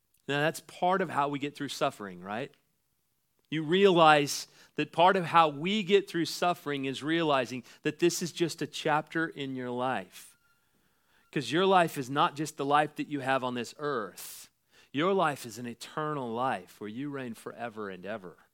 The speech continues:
And so this is hard, and this is difficult,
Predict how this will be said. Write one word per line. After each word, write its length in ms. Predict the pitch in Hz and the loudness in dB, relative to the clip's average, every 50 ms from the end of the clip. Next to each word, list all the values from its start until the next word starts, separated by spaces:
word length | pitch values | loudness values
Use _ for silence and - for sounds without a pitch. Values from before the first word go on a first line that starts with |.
| _ _ _ _ _ _ _ _ _ _ _ _ _ _ _ _ _ _ _ _ _ _ - | _ _ _ _ _ _ _ _ _ _ _ _ _ _ _ _ _ _ _ _ _ _ -8
And 140 | - 170 165 | -6 -6 -4
so 300 | - - 185 185 170 156 | 0 2 4 4 4 4
this 360 | 131 117 127 185 202 190 - | 2 4 4 4 4 4 2
is 120 | 170 - - | -6 -8 -8
hard, 680 | - - 160 160 165 165 175 190 208 220 220 220 196 - _ _ _ _ _ _ _ _ _ - | -8 -4 0 2 2 4 4 4 2 0 0 -4 -10 -12 _ _ _ _ _ _ _ _ _ -6
and 120 | 151 165 | -2 0
this 160 | 180 175 - | 0 0 0
is 120 | 165 165 135 | -2 -6 0
difficult, 880 | - 175 175 175 185 185 - - 190 190 202 214 214 - - - - | 2 4 4 4 2 -2 -2 0 2 2 2 2 0 -2 -6 -12 -12